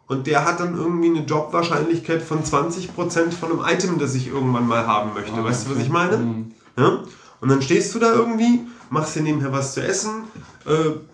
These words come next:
Speaker 1: bist irgendwie ein bisschen im Internet, so nach einer Dreiviertelstunde guckst du, „Ah, der spawnt gleich“, dann legst du den, guckst, „Oh, scheiße, der hat das Item immer noch nicht“. Warte ich
Speaker 2: Ja,
Speaker 1: wieder
Speaker 2: da sind wir an den, an den
Speaker 1: ne?
Speaker 2: Grenzen bei solchen,
Speaker 1: Und dann,
Speaker 2: äh, Spielen,
Speaker 1: dann,
Speaker 2: weil
Speaker 1: da
Speaker 2: das
Speaker 1: bin
Speaker 2: ist
Speaker 1: ich
Speaker 2: alles
Speaker 1: wieder
Speaker 2: Algorithmen und computerbasiert
Speaker 1: Genau.
Speaker 2: und nicht menschlich basiert.
Speaker 1: Nee, nee, klar, das, das, aber das ist ja das Prinzip, das dahinter
Speaker 2: Ja, ja, klar.
Speaker 1: steht.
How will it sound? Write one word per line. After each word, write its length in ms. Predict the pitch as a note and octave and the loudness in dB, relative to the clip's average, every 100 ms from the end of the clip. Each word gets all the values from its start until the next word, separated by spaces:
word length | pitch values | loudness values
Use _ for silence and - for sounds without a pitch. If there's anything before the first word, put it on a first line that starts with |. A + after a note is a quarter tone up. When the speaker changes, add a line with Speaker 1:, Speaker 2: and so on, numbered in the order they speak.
| - - - | -20 -12 -6
Speaker 1:
bist 180 | E3 - | -4 -2
irgendwie 200 | E3 E3 | 0 0
ein 40 | |
bisschen 240 | D#3+ C#3 | 0 0
im 80 | C3 | 0
Internet, 460 | A3 A3+ A3 A#3 - | 2 2 2 0 -2
so 240 | - D#3 | -8 -4
nach 120 | D3+ | -2
einer 100 | D#3 | 0
Dreiviertelstunde 480 | D3 D3+ D3+ - C#3 | 0 -2 -4 -4 -4
guckst 260 | E3 G#3+ - | -4 -4 -2
du, 120 | - | -2
„Ah, 280 | F3 G3+ G3 | 2 2 2
der 80 | D3+ | 0
spawnt 380 | - F#3+ A3 A3 | 0 2 2 2
gleich“, 320 | - A3 - | 2 2 0
dann 300 | D#3 D3+ - | -4 -6 0
legst 280 | E3+ F3 - | 0 0 -2
du 40 | |
den, 200 | F3 F3 | -2 0
guckst, 260 | F3 F3 - | -2 -6 -6
„Oh, 180 | - C3+ | -6 -4
scheiße, 400 | C3 C3 B2+ A#2 | -4 -4 -4 -4
der 120 | B2 | -2
hat 160 | A#2+ A#2 | -2 -6
das 100 | B2 | -8
Item 300 | A#2 A#2+ B2 | -6 -4 -4
immer 220 | D#3+ E3+ | 0 0
noch 160 | D#3 D#3 | 0 0
nicht“. 320 | E3 E3+ - - _ - _ _ | 0 0 -8 -20 _ -20 _ _
Warte 220 | G#2+ G#2 | -8 -6
ich 40 | B2+ | -2
Speaker 2:
Ja, 120 | C#3 | 0
Speaker 1:
wieder 120 | C#3+ | 2
Speaker 2:
da 40 | C#3 | 2
sind 200 | E3+ F3 | 2 2
wir 120 | F3 | 2
an 100 | E3+ | 2
den, 140 | F3 | 0
an 160 | D3 E3 | 0 -2
den 80 | F3 | 0
Speaker 1:
ne? 60 | D3 | 0
Speaker 2:
Grenzen 320 | F3+ F#3+ B2+ | -2 -4 -2
bei 100 | B2 | -2
solchen, 340 | B2 A#2+ C3 | 0 -2 -2
Speaker 1:
Und 220 | D3 A#2+ | -2 0
dann, 280 | B2 A#2+ A#2+ | 0 2 0
Speaker 2:
äh, 20 | |
Spielen, 420 | A#2 - B2+ C3 B2 | -2 -2 0 0 2
Speaker 1:
dann, 60 | |
Speaker 2:
weil 120 | B2 B2 | 2 2
Speaker 1:
da 60 | |
Speaker 2:
das 100 | - | 4
Speaker 1:
bin 80 | A#3+ | 4
Speaker 2:
ist 60 | A#3+ | 4
Speaker 1:
ich 60 | |
Speaker 2:
alles 400 | - F3+ F#3 - | 4 4 4 0
Speaker 1:
wieder 100 | - | -2
Speaker 2:
Algorithmen 540 | C#3+ C#3+ C#3 E3 F3 D#3+ | -2 -2 -6 -4 -4 -6
und 80 | D#3 | -8
computerbasiert 640 | E3 D3 F#3+ F3 A2+ A3+ | -12 -10 -4 -2 0 2
Speaker 1:
Genau. 140 | A3 C#3 | 4 4
Speaker 2:
und 80 | B2+ | -2
nicht 180 | C#3+ | -4
menschlich 480 | C#3 D#3 F3 C#3+ A#2+ | -4 -2 -2 -4 -10
basiert. 340 | A#2 G#2+ G#2 C3+ | -10 -10 -4 0
Speaker 1:
Nee, 100 | G3 | 2
nee, 100 | G3 | 0
klar, 340 | G3 G3+ B2 C3 | 0 2 2 0
das, 220 | C#3 - | -6 -6
das, 260 | D3+ - - | -8 -8 -6
aber 180 | D3+ D3+ | -4 -4
das 200 | D#3 D#3+ | -4 -6
ist 80 | |
ja 80 | F3 | -6
das 140 | D#3+ - | -6 -6
Prinzip, 420 | D#3+ - G3+ - | -8 -8 -10 -6
das 160 | E3+ | -4
dahinter 280 | F3 D#3+ F3 F#3 | 0 2 4 2
Speaker 2:
Ja, 60 | |
ja, 40 | - | 2
klar. 140 | - | 0
Speaker 1:
steht. 100 | - | 0